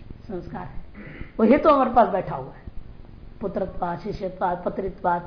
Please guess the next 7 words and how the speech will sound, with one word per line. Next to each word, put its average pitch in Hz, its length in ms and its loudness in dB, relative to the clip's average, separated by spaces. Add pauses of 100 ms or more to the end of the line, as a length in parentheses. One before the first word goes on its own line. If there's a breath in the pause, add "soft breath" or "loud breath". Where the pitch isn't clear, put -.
(440)
बंधुत्वात्, 185 880 2 (580)
मित्रत्वात्, 190 920 0 (240)
ये 208 60 6
हमको 220 340 4
जहर 156 220 -2
नहीं 151 180 -6
देगा। 135 240 -12